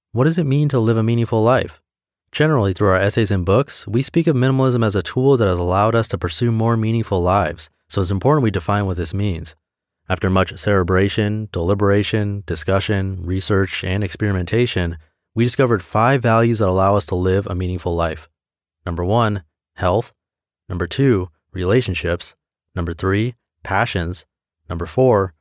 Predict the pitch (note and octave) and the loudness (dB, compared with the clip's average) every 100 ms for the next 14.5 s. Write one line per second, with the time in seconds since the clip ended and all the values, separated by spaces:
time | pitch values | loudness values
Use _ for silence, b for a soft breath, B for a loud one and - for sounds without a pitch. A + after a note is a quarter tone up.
0 | _ _ F#2 F#2 B2 C#3+ _ _ _ _ | _ _ -2 2 2 -2 _ _ _ _
1 | _ - E2 D#2+ G2 G2 G#2+ - - F#2 | _ -10 -8 -4 0 2 2 -2 -4 -4
2 | F#2 F2 F2+ F2+ F2+ E2 _ _ _ _ | -2 -4 -4 -2 -4 -6 _ _ _ _
3 | _ _ _ - C#3+ D#3+ - G#2+ A#2+ C3+ | _ _ _ -4 0 0 0 2 2 2
4 | A#2 G#2 G#2 A2+ A#2 G2+ G2+ G#2+ A#2+ B2+ | 0 0 2 2 2 0 -2 -2 -2 0
5 | B2 B2 B2 B2+ C#3 C3+ G2 F#2 G#2 A2 | 2 4 4 4 2 0 -2 0 0 2
6 | G#2+ A2 F#2+ E2 - G2+ A2+ A2 F2+ - | 2 2 0 -4 -2 0 2 2 0 -2
7 | F2+ F#2 A2 B2 C3 - G2+ G2 - A2 | -2 0 2 2 2 0 -4 -2 -2 0
8 | A2 F#2 E2+ F#2+ F2 E2+ F2 G2 E2+ - | 0 -2 -2 0 0 0 0 -2 -4 -10
9 | - _ _ - G#2 D3+ C#3 - B2+ G#2+ | -16 _ _ -4 0 2 0 0 2 4
10 | C3+ D3+ G2 E2 E2 E2 G2 - _ - | 2 2 0 0 -2 -2 -4 -8 _ -6
11 | G#2 - C#3 C3+ A#2+ C3 B2 B2 G#2+ B2 | -2 2 2 2 0 0 2 2 2 2
12 | B2 G#2+ A2+ - G2+ - A#2 C3+ C3+ C#3 | 2 2 0 0 -4 0 0 2 2 2
13 | C#3 C#3 D#3 D3 - F#2 - F#2 G2+ G#2 | 2 2 2 0 -4 -4 -2 0 0 0
14 | F#2+ G2 G#2+ E2 | -2 0 -2 -4